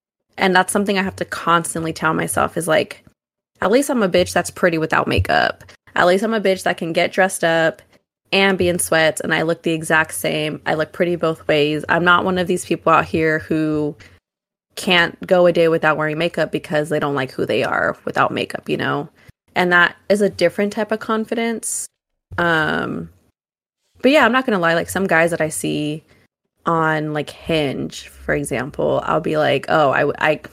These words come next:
you'll never go for a girl like me." Like, I'm nerdy, I'm a little too sassy, I'm young in the sense of, like, I look young. I think it's because I look young that it makes me feel younger.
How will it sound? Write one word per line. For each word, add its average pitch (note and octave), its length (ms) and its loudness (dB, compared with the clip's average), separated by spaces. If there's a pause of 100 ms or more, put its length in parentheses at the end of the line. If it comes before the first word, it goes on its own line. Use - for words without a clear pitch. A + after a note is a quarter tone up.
(140)
you'll F3+ 160 4
never D#3+ 200 2
go D3 180 0
for C#3+ 160 0
a C#3 40 -2
girl - 200 -2
like - 220 -4
me." - 360 -8 (680)
Like, D#3+ 180 0
I'm D#3+ 140 -2
nerdy, G3 640 2 (100)
I'm E3 140 -6
a D#3 80 -2
little E3 180 -2
too E3+ 160 -6
sassy, D#3 880 -2 (480)
I'm D#3 160 0
young D3+ 640 -2 (260)
in D#3+ 100 -4
the D#3 80 -4
sense D#3 300 -6
of, D#3 80 -2
like, C#3+ 180 -2
I D3 100 0
look D3+ 260 -2
young. D#3 420 -2
I F#3+ 60 -2
think A#3+ 180 0
it's A3+ 140 -2
because - 160 -4
I E3 80 -2
look D#3 300 -6
young C3+ 320 -6
that D3+ 100 -4
it C#3 80 -4
makes C#3+ 180 -8
me - 60 -8
feel - 200 -8
younger. - 440 -8